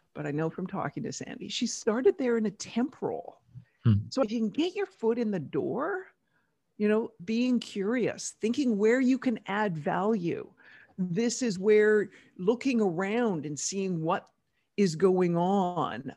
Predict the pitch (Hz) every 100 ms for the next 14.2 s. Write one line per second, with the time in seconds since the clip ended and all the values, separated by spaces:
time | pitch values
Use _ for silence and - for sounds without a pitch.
0 | 151 226 269 311 285 - 262 220 - -
1 | 147 143 - _ - - _ _ _ _
2 | _ - 185 247 330 - 381 311 233 -
3 | 214 214 208 180 170 170 147 - 160 147
4 | 185 240 262 - - 226 220 214 220 254
5 | 370 - _ - - - _ _ _ _
6 | _ _ _ _ _ _ _ _ - 247
7 | 240 254 269 254 262 220 226 - 220 214
8 | 196 202 196 190 180 156 196 285 285 -
9 | 175 156 - 165 208 233 240 233 220 220
10 | 202 196 196 190 185 170 185 320 - -
11 | - - - _ _ _ - 226 262 240
12 | 254 226 - 208 214 226 254 196 - _
13 | _ 220 208 226 208 190 175 156 180 175
14 | 170 -